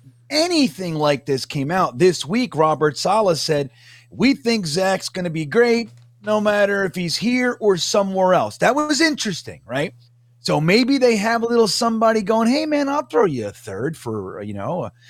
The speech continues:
maybe they're having those kinds of talks. Assuming that's not the case and they're just gonna go ahead with the plan,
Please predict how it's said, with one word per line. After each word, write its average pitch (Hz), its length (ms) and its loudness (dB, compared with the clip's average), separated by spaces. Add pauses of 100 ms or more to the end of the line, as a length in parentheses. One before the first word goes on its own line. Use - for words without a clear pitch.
(120)
maybe 202 240 4
they're 247 280 4 (220)
having 214 320 2
those 262 240 4
kinds 185 260 -4
of 156 80 -6
talks. 160 320 0 (520)
Assuming 302 500 0
that's 240 240 0
not 214 220 -2
the 196 60 -6
case 202 280 0
and 175 80 -4
they're 170 80 -4
just 196 200 0
gonna 202 160 -2
go 185 420 2 (500)
ahead 175 280 2
with 185 140 0
the 180 80 -2
plan, 208 400 -2